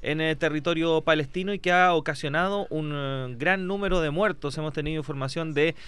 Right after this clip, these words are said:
eh, población civil que ha sido gravemente afectada producto de la avanzada, eh, militar, eh, israelí. Eh,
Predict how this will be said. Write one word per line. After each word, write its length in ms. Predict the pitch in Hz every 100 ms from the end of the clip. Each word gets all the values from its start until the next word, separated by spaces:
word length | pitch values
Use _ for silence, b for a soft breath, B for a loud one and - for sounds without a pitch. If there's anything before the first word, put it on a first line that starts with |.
| B -
eh, 200 | 123 131
población 580 | 151 139 135 131 160 160
civil 600 | - 139 147 190 190 -
que 640 | - 151 170 185 160 135
ha 760 | 101 110 147 147 143 131 117 85
sido 400 | 120 165 160 147
gravemente 680 | 135 175 190 175 185 180 175
afectada 720 | 160 143 135 196 202 180 151
producto 460 | 147 151 160 -
de 80 | 151
la 100 | 139
avanzada, 560 | 139 135 135 160 156 151 B B -
eh, 200 | 127 135
militar, 680 | 139 151 151 147 165 165 -
eh, 160 | 147 -
israelí. 760 | 147 147 160 160 160 214 233 214
Eh, 120 | 147